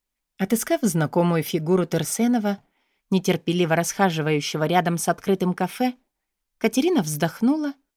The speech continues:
и направилась к нему. «И где сумки с покупками?» иронично спросил Константин, когда она подошла поближе.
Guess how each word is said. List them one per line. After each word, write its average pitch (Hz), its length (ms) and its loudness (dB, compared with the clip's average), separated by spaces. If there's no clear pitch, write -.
и 320 120 4
направилась 180 640 0
к - 140 -10
нему. 156 400 0
«И 147 140 -2
где 147 220 0
сумки 160 340 0
с 147 80 -4
покупками?» 160 800 -2
иронично 185 580 2
спросил 185 440 0
Константин, 190 720 0
когда 190 300 2
она 202 120 4
подошла 202 440 0
поближе. 190 600 0